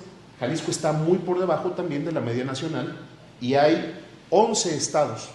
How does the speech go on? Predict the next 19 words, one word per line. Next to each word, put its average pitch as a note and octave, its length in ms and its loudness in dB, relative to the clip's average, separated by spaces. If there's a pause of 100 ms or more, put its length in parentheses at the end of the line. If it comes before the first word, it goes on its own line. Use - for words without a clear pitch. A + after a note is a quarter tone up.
(120)
gobernados B2 420 -2
por B2 160 -6
Morena D3 340 -2 (300)
que A#2+ 80 -4
tienen C#3 260 -4
una C#3+ 140 0
mayor C3+ 400 -2
tasa D3+ 400 -2 (320)
que D#3 80 -4
la A#2 100 0
que A#2 120 -6
tiene A2+ 240 -6
Jalisco. F2+ 420 -10 (640)
Estos G3+ 220 -2
son G#3+ 160 4
los F#3 120 6
datos, F#3 560 2
señor C3+ 240 -2
secretario, C3+ 540 -2